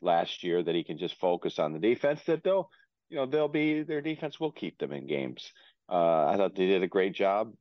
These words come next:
last week containing and, and not letting the game get wide open. If it wasn't for the two turnovers, they outplayed Philadelphia, I thought. So we'll see tonight. I, I,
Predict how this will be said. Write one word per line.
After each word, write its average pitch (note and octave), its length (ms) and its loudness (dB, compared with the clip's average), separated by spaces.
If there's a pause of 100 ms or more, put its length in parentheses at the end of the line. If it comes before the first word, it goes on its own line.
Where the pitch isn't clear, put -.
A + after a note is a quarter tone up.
last G2+ 300 -2
week A2+ 260 -2 (1160)
containing A#2+ 680 -2 (340)
and, F2+ 200 -4
and F2 220 0
not D#2+ 200 2
letting E2 200 0
the F2+ 60 0
game F#2 260 0
get F2+ 160 2
wide F2 260 2
open. G2+ 280 -2
If A2+ 60 -4
it G#2 40 -10
wasn't A#2 260 -6
for A2+ 80 -2
the G2+ 140 -10
two A#2 220 0
turnovers, A#2+ 540 2
they A#2 140 4
outplayed B2+ 480 0
Philadelphia, D2+ 560 0
I F2+ 100 0
thought. C#2+ 300 -4 (320)
So D3 380 0 (460)
we'll G3+ 120 0
see D#2 360 -2
tonight. F#2+ 280 0
I, A#2+ 140 2
I, A#2+ 340 2